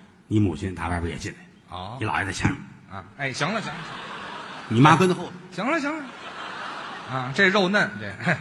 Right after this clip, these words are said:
Speaker 2: <laughs> 非碰上广州人不可。
Speaker 1: 啊，这，嗯，坐着
Speaker 2: 行了，行了。
Speaker 1: 就很开心。
Speaker 2: 啊。
Speaker 1: 吃饭聊天呗，是吧？
Speaker 2: 啊，啊。
Speaker 1: 你爸爸瞧着你母亲爱看。
Speaker 2: 哦，喜欢。
Speaker 1: 嗯。
Speaker 2: 馋了是怎么着？
Speaker 1: 不是，好，这，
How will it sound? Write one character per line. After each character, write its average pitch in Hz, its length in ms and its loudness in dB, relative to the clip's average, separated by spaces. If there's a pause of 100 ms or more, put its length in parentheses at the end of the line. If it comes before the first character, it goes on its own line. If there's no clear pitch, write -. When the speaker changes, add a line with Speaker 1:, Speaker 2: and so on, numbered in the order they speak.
Speaker 2:
<laughs> - 320 -14
非 277 160 -2
碰 254 160 6
上 240 100 6
广 123 220 0
州 139 100 2
人 127 140 0
不 123 100 -4
可。 95 120 -6
Speaker 1:
啊， 101 160 0 (260)
这， 110 200 0 (520)
嗯， 98 80 -8 (320)
坐 113 80 -2
着 - 60 0
Speaker 2:
行 - 100 0
了， 202 260 -2
行 107 80 -8
了。 131 140 -10
Speaker 1:
就 - 100 -10
很 - 140 -4
开 226 160 8
心。 302 180 12 (220)
Speaker 2:
啊。 120 240 0 (240)
Speaker 1:
吃 190 160 0
饭 185 180 6
聊 190 140 6
天 269 240 10
呗， 180 160 8
是 131 100 8
吧？ 123 120 10 (100)
Speaker 2:
啊， 143 80 4
啊。 131 360 0 (160)
Speaker 1:
你 - 60 -8
爸 95 240 4
爸 90 80 0 (420)
瞧 101 200 2
着 98 60 2
你 101 60 0
母 107 120 -6
亲 - 80 -14
爱 90 140 -2
看。 - 180 2 (420)
Speaker 2:
哦， 90 120 -6
喜 87 180 -10
欢。 85 180 0
Speaker 1:
嗯。 73 140 -2 (1400)
Speaker 2:
馋 123 340 12
了 330 320 12
是 147 140 6
怎 117 160 0
么 98 100 -4
着？ 95 80 -4 (280)
Speaker 1:
不 156 100 10
是， 151 100 8 (200)
好， 113 320 4
这， 156 100 -2